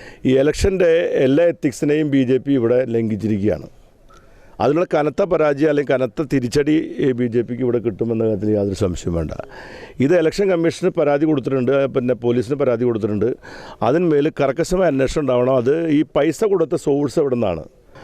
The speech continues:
മറ്റ് സ്റ്റേറ്റുകളിൽ ഉണ്ടായിരുന്ന പ്രവണത കോർപ്പറേറ്റുകളുടെ പ-,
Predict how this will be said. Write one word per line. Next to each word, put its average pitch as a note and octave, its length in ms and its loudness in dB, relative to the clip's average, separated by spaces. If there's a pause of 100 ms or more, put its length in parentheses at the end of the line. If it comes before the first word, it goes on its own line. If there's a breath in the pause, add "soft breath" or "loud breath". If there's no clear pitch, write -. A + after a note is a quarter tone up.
(200 loud breath)
മറ്റ് B2 340 0
സ്റ്റേറ്റുകളിൽ F3 580 0
ഉണ്ടായിരുന്ന D3 540 0 (120)
പ്രവണത C3 400 0 (640 loud breath)
കോർപ്പറേറ്റുകളുടെ E3 1000 2
പ-, C#3+ 300 2